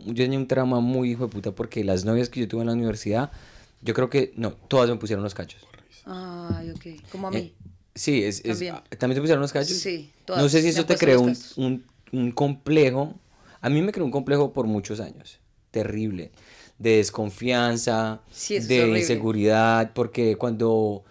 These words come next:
Speaker 1: Eh, mis novias me decían, "No, vamos a hacer un girls' night out", lo que sea.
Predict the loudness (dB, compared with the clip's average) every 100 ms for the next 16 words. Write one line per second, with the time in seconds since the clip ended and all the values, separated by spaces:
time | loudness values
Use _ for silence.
0 | _ _ _ -6 0 4 4 4 0 -6
1 | -4 -2 -2 -2 -2 -2 -2 -2 0 0
2 | 0 -2 -2 -2 2 2 2 4 6 6
3 | 4 0 0 0 0 -2 -2 -2 -2 -2